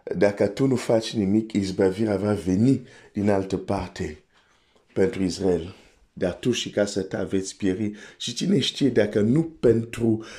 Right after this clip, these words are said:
ca o vreme ca aceasta ai fost pus la palat sau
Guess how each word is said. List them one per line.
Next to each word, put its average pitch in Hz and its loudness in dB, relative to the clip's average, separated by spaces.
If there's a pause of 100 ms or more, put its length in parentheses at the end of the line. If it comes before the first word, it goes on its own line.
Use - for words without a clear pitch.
(120)
ca 110 -4
o 131 6
vreme 135 6
ca 113 0
aceasta - -6 (3000)
ai 87 -6
fost 98 -4 (800)
pus 90 -4 (2750)
la 87 -4
palat 85 -2
sau 80 -6